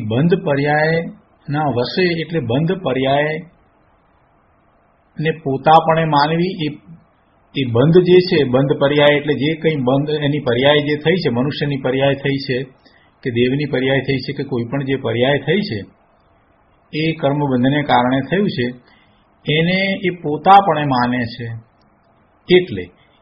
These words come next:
એ ખરેખર એ પર્યાય એને કંઈ કરે છે એમ નહીં, એ,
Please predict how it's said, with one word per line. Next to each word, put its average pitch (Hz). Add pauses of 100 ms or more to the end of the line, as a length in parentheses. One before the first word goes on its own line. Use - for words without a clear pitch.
(160)
એ 180 (320)
ખરેખર 160
એ 165 (120)
પર્યાય 127
એને 185
કંઈ 185
કરે 180
છે 180
એમ 196
નહીં, 117
એ, 147